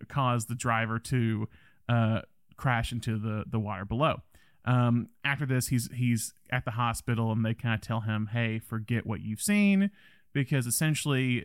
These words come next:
the person who's in the car, he rescues this woman who's in the car, but also there's a man in the car that dies,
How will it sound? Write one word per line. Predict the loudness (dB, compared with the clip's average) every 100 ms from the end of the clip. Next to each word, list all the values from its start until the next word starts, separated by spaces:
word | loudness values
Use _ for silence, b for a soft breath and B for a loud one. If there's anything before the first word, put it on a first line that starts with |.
| -4
the | 2
person | 4 2 -2 -2
who's | -2
in | 2 0
the |
car, | 2 0 0 0 -4 -10
he | -4 -2
rescues | 0 -2 0 -2
this | -2 -4
woman | -2 0
who's | 0
in | -2
the |
car, | -2 -4
but | -2
also | -4 -4
there's | -6
a | -4
man | -2 -2
in |
the | -2
car | -2 -2
that | -4 -2
dies, | 0 0 0 -2 -8